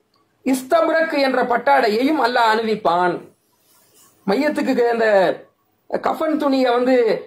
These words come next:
அ, அணிவிக்கிறது அவ்வளோ நன்மை, குளிப்பாட்டுறது அவ்வளோ, அல்லாஹ்வுடைய ப-, மன்னிப்பு, இஸ்திக்ஃபார், பாவ மன்னிப்பு கிடைக்கக்கூடிய அளவு நாற்பது தடவை கிடைக்கக்கூடிய நன்மை. அ, இந்த கு-, கஃபன் துணியை அணிவிக்கிறது, அ, சுந்துஸ் இஸ்தபுரக் சொர்க்கத்தில் அணிவிக்கப்படக்கூடிய அளவுக்கு நன்மை.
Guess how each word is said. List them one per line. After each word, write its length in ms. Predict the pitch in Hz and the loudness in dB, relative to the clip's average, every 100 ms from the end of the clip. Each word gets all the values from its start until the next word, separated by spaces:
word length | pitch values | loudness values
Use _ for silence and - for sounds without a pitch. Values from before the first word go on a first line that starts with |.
| - | -2
அ, 260 | 220 214 240 | 0 2 2
அணிவிக்கிறது 460 | 285 254 247 285 254 | 0 0 0 0 0
அவ்வளோ 220 | 330 302 | 0 0
நன்மை, 280 | 220 196 170 | 2 0 -2
குளிப்பாட்டுறது 840 | - _ 233 262 254 247 226 233 | -8 _ -4 -2 -2 -2 0 0
அவ்வளோ, 220 | 208 220 | 2 2
அல்லாஹ்வுடைய 560 | 208 220 220 214 220 196 | 2 2 2 2 2 0
ப-, 160 | 208 190 | 0 0
மன்னிப்பு, 360 | 202 247 240 | -2 -2 -2
இஸ்திக்ஃபார், 600 | 220 262 220 214 202 - | -2 0 0 0 0 -2
பாவ 240 | - 226 254 | -2 0 0
மன்னிப்பு 240 | 233 226 | -2 -2
கிடைக்கக்கூடிய 480 | 220 202 202 202 196 | -4 -2 0 0 0
அளவு 160 | 220 208 | 0 0
நாற்பது 340 | 226 254 269 | 0 0 0
தடவை 260 | 240 226 220 | 2 0 0
கிடைக்கக்கூடிய 460 | 202 202 196 190 | -2 -2 0 0
நன்மை. 280 | 190 240 247 240 - _ _ _ _ _ - | 0 0 0 -2 -8 _ _ _ _ _ -4
அ, 200 | 220 226 | 0 2
இந்த 380 | 226 220 208 202 | 2 0 0 0
கு-, 20 | 269 | -2
கஃபன் 920 | 214 202 247 254 311 262 233 226 220 | -2 -2 -2 0 0 0 0 -2 -2
துணியை 320 | 277 277 240 | 0 2 2
அணிவிக்கிறது, 800 | 233 262 254 240 220 208 147 - _ _ _ - | 2 -2 0 0 0 0 -2 -8 _ _ _ -6
அ, 80 | 202 | -4
சுந்துஸ் 480 | 208 302 302 311 311 | -2 -2 0 0 -2
இஸ்தபுரக் 800 | 269 - 285 294 277 277 240 226 | -4 -2 0 2 0 2 0 0
சொர்க்கத்தில் 380 | 240 262 277 262 | 0 2 2 2
அணிவிக்கப்படக்கூடிய 720 | 240 254 254 254 240 233 226 | 0 0 0 0 0 0 -2
அளவுக்கு 300 | 214 214 214 | 0 2 2
நன்மை. 280 | 208 262 254 | 0 0 0